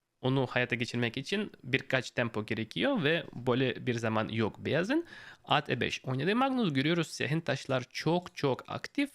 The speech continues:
Şu kale de büyük ihtimalle oyuna girecek. Bilmiyorum nereye gidecek. Büyük ihtimalle B dikey. Çünkü B dikey açık bir, e, şey. Ondan sonra at D üç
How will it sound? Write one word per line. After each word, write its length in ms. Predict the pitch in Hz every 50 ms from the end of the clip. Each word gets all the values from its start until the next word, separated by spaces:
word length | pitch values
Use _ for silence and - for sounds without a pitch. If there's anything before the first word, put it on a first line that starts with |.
| - - -
Şu 220 | - - - 190 185
kale 260 | - 156 147 139 120
de 140 | 120 95 -
büyük 260 | - 123 123 117 -
ihtimalle 400 | - - - 110 107 104 101 -
oyuna 340 | - 113 110 107 104 104 95
girecek. 500 | 90 104 107 110 120 - 202 240 - - - - -
Bilmiyorum 420 | 120 123 120 113 110 104 104 104
nereye 160 | 110 104 104
gidecek. 320 | 101 123 143 165 - 233 -
Büyük 200 | 143 143 147 -
ihtimalle 400 | - - 123 117 113 113 101 -
B 120 | 104 95
dikey. 340 | 101 101 - - - - 294 - -
Çünkü 340 | - - 120 - 107 113 117
B 160 | 113 107 - - - - - - - - - 165 160 - - _ -
dikey 320 | 120 - - 110 101 - -
açık 340 | 110 - - 107 117 113 98
bir, 100 | 92 90 - - - - - - - - - - _ _ _ -
e, 340 | - 104 107 98 101 101 95 87 - - - - - -
şey. 200 | - - 320 339 - - _ _ _ _ _ _ _ _ _ _ _ _ _ _ _ _ _ _ _ _ _ - - -
Ondan 200 | 147 147 156 147
sonra 260 | - 127 123 123 -
at 280 | - - 123 117 104
D 80 | 98 -
üç 520 | - 196 214 202 - - - - - -